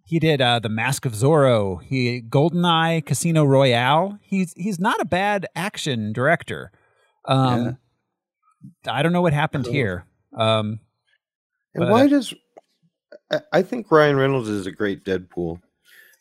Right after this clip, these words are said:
Speaker 3: but it's
Speaker 1: Yeah. Yes.
Speaker 3: almost like Chris Evans. Like, why did he take any superhero movie that came down the pike?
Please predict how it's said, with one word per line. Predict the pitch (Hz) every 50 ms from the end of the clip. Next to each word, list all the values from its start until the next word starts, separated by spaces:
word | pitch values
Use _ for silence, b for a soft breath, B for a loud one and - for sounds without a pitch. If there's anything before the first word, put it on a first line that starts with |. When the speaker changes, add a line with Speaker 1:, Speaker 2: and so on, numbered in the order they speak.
| _ -
Speaker 3:
but | 135 160
it's | 165 - - - - 190 170
Speaker 1:
Yeah. | 160 160
Yes. | 180
Speaker 3:
almost | 196 202 180 180
like | 180 160 143 -
Chris | - 165 160 156 - -
Evans. | 147 151 139 131 110 107 98 117
Like, | 107 104 95 -
why | 117 120 147 175
did | 185 175 185 175 160
he | 143 151 139
take | - - 127 117 113 - - - -
any | - 127 131 135 123 120
superhero | - - - 120 101 - 107 98 98 98 95
movie | 95 92 92 85 90 85
that | 87 87 90
came | - 92 90 87 85
down | 87 85 82 82
the | 80 73
pike? | - - 67 - -